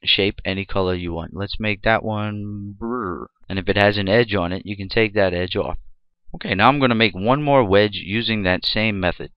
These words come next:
Okay, so I have all of my wedges in place, and your angles don't have to be precise for this type of graphic because w-, they, in the end they're gonna be pulled apart a little bit anyway. Now to get these cut out to where they're a more precise wedge shape is simple. You can just grab the yellow shape in the back,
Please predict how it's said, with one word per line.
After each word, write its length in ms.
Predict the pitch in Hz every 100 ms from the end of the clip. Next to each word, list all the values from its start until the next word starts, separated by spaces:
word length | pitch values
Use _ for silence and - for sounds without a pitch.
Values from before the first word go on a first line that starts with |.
| _ -
Okay, 240 | - 139
so 180 | 95 95
I 60 |
have 240 | 110 165 104
all 220 | 110 135
of 80 | 123
my 140 | 104
wedges 420 | 95 95 92 -
in 120 | 85 82
place, 400 | 87 98 - -
and 140 | 113 117
your 140 | -
angles 460 | 123 180 180 175 104
don't 220 | 143 160
have 240 | 143 165 -
to 80 |
be 140 | 120 117
precise 640 | - 95 - 120 98 - -
for 80 |
this 200 | 95 107
type 280 | - 95 92
of 100 | 87
graphic 400 | 82 90 90 98
because 320 | 95 101 95 95 104
w-, 160 | 107
they, 220 | 113 208 -
in 120 | 107
the 160 | 110 127
end 160 | 185 127
they're 80 |
gonna 180 | 113 117
be 180 | 104 98
pulled 280 | - 131 117
apart 320 | 95 120 107
a 60 | 87
little 180 | 90 87
bit 160 | 92
anyway. 420 | 92 90 80 80 - - -
Now 80 | 98
to 80 | 98
get 200 | 135 -
these 200 | 143 127
cut 220 | - 92
out 200 | 120 156 - _ _ _ -
to 80 |
where 180 | 101 98
they're 200 | 98 92
a 60 | 92
more 300 | 101 117 117
precise 640 | - 90 - 117 104 -
wedge 360 | - 95 143 147
shape 320 | - 82 90
is 180 | - -
simple. 360 | - 147 90 85
You 100 | 95
can 140 | 101
just 180 | 92 -
grab 360 | 92 110 123 113
the 280 | 98 98 -
yellow 320 | 101 123 123
shape 280 | - 101 95
in 100 | 87
the 60 | 85
back, 300 | 92 139